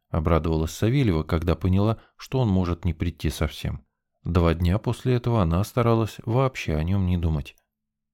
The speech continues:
А потом стала злиться. И вот теперь Турецкий, выяснив свои служебные вопросы, просто встал и собирался уйти, как будто бы ничего и не было в прошлый раз.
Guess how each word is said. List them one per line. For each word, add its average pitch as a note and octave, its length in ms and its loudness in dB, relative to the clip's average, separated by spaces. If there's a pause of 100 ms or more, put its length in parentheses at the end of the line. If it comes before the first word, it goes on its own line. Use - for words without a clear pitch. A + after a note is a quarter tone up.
(200)
А - 80 -2
потом F2+ 400 0
стала E2+ 340 0
злиться. F#2+ 520 -4 (1200)
И - 80 -2
вот F2 180 2
теперь F2+ 500 -2
Турецкий, E2+ 540 2
выяснив F2+ 480 4
свои G2 280 0
служебные F2+ 500 2
вопросы, G2 460 0
просто - 420 -4
встал D3 460 2 (400)
и A#2+ 80 -4
собирался G#2 600 0
уйти, F#2+ 440 -4 (260)
как E2 180 -2
будто E2+ 300 -2
бы E2+ 140 0
ничего F2 420 -2
и A2+ 60 2
не A#2+ 140 2
было D#2+ 220 0
в - 60 -12
прошлый D2 380 -6
раз. - 220 -14